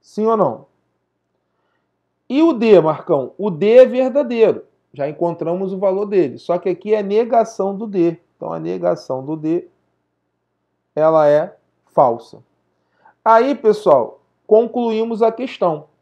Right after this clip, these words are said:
Qual é o valor do B? Pô, Marcão, o valor do B é verdadeiro. Tá aqui, ó. Aí, pessoal, fechou.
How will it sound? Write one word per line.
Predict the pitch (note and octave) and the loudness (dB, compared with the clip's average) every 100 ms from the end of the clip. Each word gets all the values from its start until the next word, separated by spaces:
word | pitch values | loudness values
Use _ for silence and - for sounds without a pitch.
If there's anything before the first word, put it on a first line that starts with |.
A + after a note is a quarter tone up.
| _ _ _ _ _ _ - | _ _ _ _ _ _ -2
Qual | G3+ G3+ | 4 4
é | A#3 | 4
o | B3+ | 4
valor | A#3+ A3+ G#3 G#3 | 4 6 4 2
do | F#3 | 0
B? | F#3+ D#3 C3+ - _ _ _ _ - | -2 0 0 -4 _ _ _ _ -8
Pô, | D3+ | -6
Marcão, | B2+ A#2 - A2 | -6 -10 -14 -16
o | A2+ | -6
valor | C3+ A#2+ A#2+ | -4 -4 -6
do | C#3 | -6
B | D#3+ D3+ G3 - _ - | -4 -4 -4 -6 _ -12
é | A3+ | -10
verdadeiro. | G#3+ A3 A#3+ G#3+ E3+ D3 - _ _ _ - | -6 -8 -10 -8 -8 -8 -14 _ _ _ -12
Tá | E3+ | -12
aqui, | - - - | -10 -14 -14
ó. | _ _ _ _ _ _ _ _ _ _ _ _ _ _ _ _ _ | _ _ _ _ _ _ _ _ _ _ _ _ _ _ _ _ _
Aí, | G#3 G#3 A3 | 0 2 0
pessoal, | A3+ F#3 F#3 C#3+ A#2 | -2 -4 -2 -4 -4
fechou. | - F#3+ - D3 C3 | -4 -4 -2 -4 -4